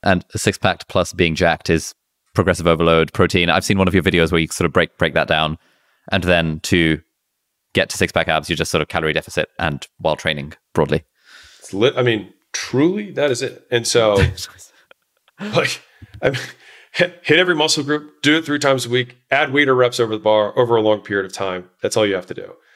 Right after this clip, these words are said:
Speaker 2: And then eat less than you burn. Do that for a long period of time. You'll gain muscle, you'll lose fat, and then you'll look up after eighteen months and you'll have a six pack. Like, it just, that's it.
Speaker 1: Damn. When people are signing up to the weight loss programs or, or, like, a gym program and stuff, presumably they know this. So, like, w-,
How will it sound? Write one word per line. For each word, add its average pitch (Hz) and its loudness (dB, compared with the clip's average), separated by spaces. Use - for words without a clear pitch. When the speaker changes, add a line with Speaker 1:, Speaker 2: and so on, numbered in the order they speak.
Speaker 2:
And 113 2
then 113 2
eat 160 2
less 135 0
than 120 0
you 113 -2
burn. 107 2
Do 127 2
that 131 4
for - 0
a 120 2
long 117 0
period 110 -6
of - -10
time. 104 -4
You'll 101 -4
gain 123 0
muscle, 110 -4
you'll 101 -8
lose 110 -6
fat, 104 0
and - -8
then 98 -4
you'll 98 -2
look 110 -2
up 107 0
after 101 -4
eighteen 101 -4
months 95 -6
and - -12
you'll 90 -6
have 87 -8
a - -8
six - -12
pack. - -16
Like, - -4
it - -20
just, - -8
that's 98 -2
it. - -6
Speaker 1:
Damn. - -4
When 98 0
people 110 -2
are 104 -2
signing 95 2
up 82 -2
to - -10
the 87 0
weight 82 4
loss 85 2
programs 85 2
or, 82 6
or, 80 2
like, 87 2
a - -6
gym 85 -2
program 78 0
and 76 -6
stuff, - -4
presumably 151 2
they 101 2
know 98 4
this. - -4
So, - 0
like, 101 2
w-, 98 -10